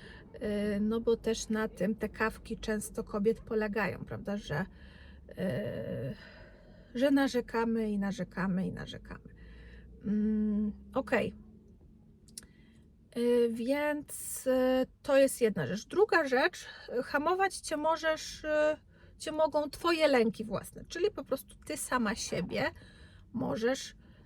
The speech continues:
e, hamować i otoczenie może być sprzyjające, a tymczasem, e, cóż z tego, jeżeli ty sama siebie blokujesz, e, po prostu, e,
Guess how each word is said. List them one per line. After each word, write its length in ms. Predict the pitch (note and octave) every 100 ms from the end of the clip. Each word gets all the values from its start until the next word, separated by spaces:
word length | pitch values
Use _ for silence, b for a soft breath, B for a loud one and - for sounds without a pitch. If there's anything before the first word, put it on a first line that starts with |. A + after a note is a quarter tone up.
| b b -
e, 80 | A#3
hamować 760 | - B3+ A#3 F#3 G#3+ A3+ -
i 80 | B3
otoczenie 480 | A#3+ A#3+ - C4 C4
może 200 | A#3 G#3+
być 200 | G3+ -
sprzyjające, 920 | - - - A3+ G#3+ F#3 E3+ - - A3+ D#4 - B B
a 80 | A3
tymczasem, 840 | - A#3 - A#3 - B3 A#3+ A#3 -
e, 180 | - G#3+
cóż 240 | - C4+ -
z 140 | -
tego, 320 | - A3+ C4
jeżeli 580 | D4 C#4+ B3+ A#3 B3+ C4 - B B B B -
ty 200 | C4+ C#4+
sama 720 | - B3+ A#3+ A#3 A3+ A3+ A#3+ - b b
siebie 360 | - G#3+ G#3 G3+
blokujesz, 760 | G3+ F3+ - - - - -
e, 120 | - -
po 140 | -
prostu, 680 | - - - - - A3 C#4 - B B
e, 640 | - G#3+ G3+ G3 G3+ G#3